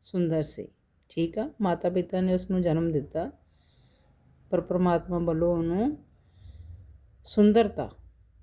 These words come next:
ਰੂਪ ਮਿਲਿਆ ਹੋਇਆ ਸੀ। "ਐਸਾ ਮਿਰਜ਼ਾ ਸੂਰਮਾ ਖਰਲਾਂ ਦਾ ਸਰਦਾਰ।" ਖਰਲ ਇੱਕ ਜਾਤ ਹੋਈ ਆ।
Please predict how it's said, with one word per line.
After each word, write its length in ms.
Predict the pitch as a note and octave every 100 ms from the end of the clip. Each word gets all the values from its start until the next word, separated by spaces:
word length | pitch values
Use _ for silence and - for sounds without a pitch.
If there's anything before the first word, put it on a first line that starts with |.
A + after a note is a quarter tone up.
| _ _ _ _ _ - E3+
ਰੂਪ 360 | F#3+ F#3+ - - _ _ _ _ _ _ F3
ਮਿਲਿਆ 300 | E3+ D3+ C3+
ਹੋਇਆ 180 | G#2+ G2+
ਸੀ। 240 | - - - _ _ _ _ - - - _ -
"ਐਸਾ 400 | A3 D4+ G#4 F#4+
ਮਿਰਜ਼ਾ 480 | D#4 A3 - - F#3+
ਸੂਰਮਾ 560 | F#3+ D#3 D3+ D3+ D#3 E3+ _
ਖਰਲਾਂ 440 | - F3 F3 E3 C#3
ਦਾ 140 | A#2+
ਸਰਦਾਰ।" 440 | - B2 G2 F2 - _ _ _ _ _ _
ਖਰਲ 340 | - G3+ A#3 A#3
ਇੱਕ 160 | A#3
ਜਾਤ 380 | F#3+ E3+ D3+ E3
ਹੋਈ 260 | D#3+ C3
ਆ। 80 | G2